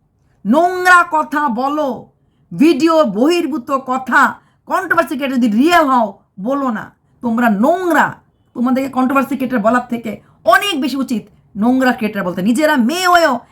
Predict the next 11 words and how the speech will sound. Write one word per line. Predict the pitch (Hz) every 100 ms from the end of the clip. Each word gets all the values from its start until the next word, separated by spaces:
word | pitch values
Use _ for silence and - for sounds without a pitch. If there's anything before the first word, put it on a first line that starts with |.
| _ _
একটা | 262 - 285
মেয়েকে | 254 247 226 220 208 - _ -
অপয়া, | 330 349 349 320 262 208 - -
অলক্ষ্মী | 302 359 - _ 294
বলতে | 269 254 233 220 196 _ -
গায়ে | 214 233
লাগে | 220 202 185
না। | 175 - - -
তোমরা | 415 403 392 381
এবার | 320 294
বৃহস্পতিবারে | 269 - 294 269 247 233 -